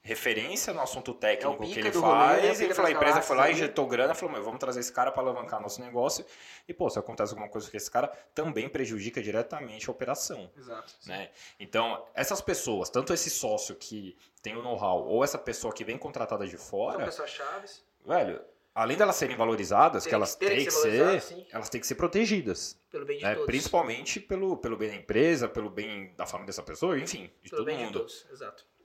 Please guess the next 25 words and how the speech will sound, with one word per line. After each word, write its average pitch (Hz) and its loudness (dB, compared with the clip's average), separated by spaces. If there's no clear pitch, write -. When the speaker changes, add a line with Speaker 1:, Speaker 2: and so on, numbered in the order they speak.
Speaker 2:
Bruno, 202 4
assim, - -4
todo 240 -2
mundo 233 -6
tá 233 -4
em-, 180 -6
exposto, - -4
né, 151 -12
a 151 -8
imprevistos 156 -8
todos 202 -4
os 147 -8
dias, 110 -14
né? 110 -12
E, 170 -6
em 196 -4
geral, 165 6
o - -20
que - -4
que 196 -6
o - -4
seguro 165 -10
tem 151 -12
como 147 -8
objetivo? - -14